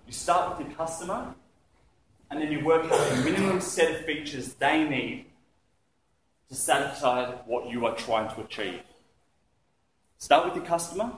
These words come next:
and work out what they need before you go out and create anything. Practically what this means for them, they write the press release, whether or not it gets published, they write the frequently asked questions, and then they write the user manual.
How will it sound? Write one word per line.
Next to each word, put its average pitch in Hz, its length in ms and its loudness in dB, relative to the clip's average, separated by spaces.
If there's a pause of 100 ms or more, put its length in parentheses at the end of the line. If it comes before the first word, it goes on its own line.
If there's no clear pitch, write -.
(420)
and 117 120 -4
work 147 220 2
out 127 200 6
what 151 220 4
they 139 140 6
need 127 380 -4 (280)
before 131 260 -2
you 123 120 -2
go 131 120 4
out - 220 0
and - 80 -16
create 113 240 -2
anything. - 320 -10 (920)
Practically 180 500 4
what 151 120 2
this 131 180 -8
means 131 320 -6
for 123 60 -14
them, 127 260 -6 (1120)
they 120 80 -2
write 151 300 4
the - 80 -4
press - 360 -6
release, - 520 -8 (880)
whether 151 240 4
or 139 80 6
not 139 200 4
it - 80 -4
gets - 180 -6
published, 139 560 -2 (640)
they 113 60 -4
write 139 220 6
the 139 60 -2
frequently 151 420 0
asked 131 240 2
questions, 123 720 -6 (180)
and 113 100 -4
then 117 80 0
they 117 80 2
write 117 240 6
the 107 220 -8
user 117 240 -4
manual. 92 340 -6